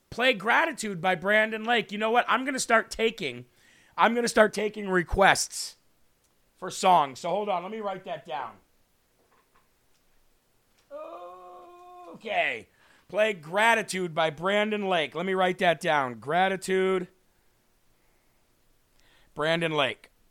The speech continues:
I'm gonna start taking requests because you guys have a lot of, uh, a lot of great music that you listen to as well. And, uh, as long as it's Christian, as long as it's Bible-based, right?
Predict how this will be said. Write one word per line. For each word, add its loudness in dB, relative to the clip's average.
I'm 2
gonna 2
start 2
taking 0
requests -4
because -6
you -6
guys 4
have 2
a -2
lot 4
of, -4
uh, 2
a -16
lot 2
of -4
great 2
music -4
that -6
you 0
listen -4
to -4
as -8
well. 2
And, 2
uh, 4
as -8
long 2
as -2
it's -4
Christian, -2
as -10
long 8
as -2
it's 0
Bible-based, 2
right? 4